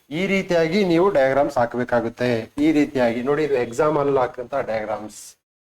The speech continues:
So, ಡಯಾಗ್ರಾಮ್ಸ್ ಅನ್ನು ಹಾಕಿದಾಗ, ಡಯಾಗ್ರಾಮ್ಸ್ ಅನ್ನು ಹಾಕಿದಾಗ ನಿಮಗೆ ಹೆಚ್ಚು ಅಂಕಗಳು ಬರ್ತಕ್ಕಂಥದ್ದು.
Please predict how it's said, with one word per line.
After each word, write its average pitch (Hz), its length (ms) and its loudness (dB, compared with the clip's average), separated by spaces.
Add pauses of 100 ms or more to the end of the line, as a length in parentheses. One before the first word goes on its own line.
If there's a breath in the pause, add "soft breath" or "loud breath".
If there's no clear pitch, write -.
(120)
So, 190 140 2
ಡಯಾಗ್ರಾಮ್ಸ್ 220 540 2
ಅನ್ನು 220 140 0
ಹಾಕಿದಾಗ, 135 580 0 (340)
ಡಯಾಗ್ರಾಮ್ಸ್ 165 540 -2
ಅನ್ನು 151 120 -8
ಹಾಕಿದಾಗ 117 440 -8 (160)
ನಿಮಗೆ 123 300 -8
ಹೆಚ್ಚು 156 420 -12
ಅಂಕಗಳು 117 480 -10
ಬರ್ತಕ್ಕಂಥದ್ದು. 104 800 -16